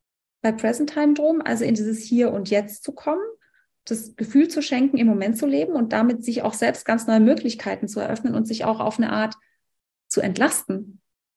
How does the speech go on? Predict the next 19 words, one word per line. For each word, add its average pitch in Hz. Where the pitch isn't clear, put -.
von 226
dem, 220
was 208
links 208
und 196
rechts 233
von 196
uns 190
liegt 185
und 202
ja 202
auch 214
so 190
quälend 226
ist. 190
Weil 208
wenn 214
wir 233
uns -